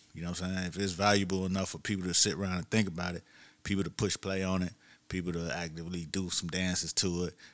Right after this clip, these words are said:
or, you know, make products out of it, then that has value. It's not just some missing time. It's something that happened as,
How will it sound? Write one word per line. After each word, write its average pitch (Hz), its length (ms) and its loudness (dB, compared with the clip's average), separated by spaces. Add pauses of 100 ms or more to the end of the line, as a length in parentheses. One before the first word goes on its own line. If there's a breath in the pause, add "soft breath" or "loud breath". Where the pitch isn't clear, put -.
(260 loud breath)
or, 80 340 -4
you 113 120 0
know, 98 280 0 (400 soft breath)
make 95 320 -2
products 92 400 4
out 87 160 2
of 85 160 -2
it, - 100 -10 (720)
then 92 200 0
that 110 120 2
has 87 220 2
value. 90 500 2 (300)
It's 90 180 -2
not 95 240 0
just 87 300 0
some 90 340 2
missing 92 380 8
time. 95 400 4 (600 loud breath)
It's - 360 -4 (180)
something 90 300 2
that 78 160 -4
happened 101 440 2
as, 85 400 -2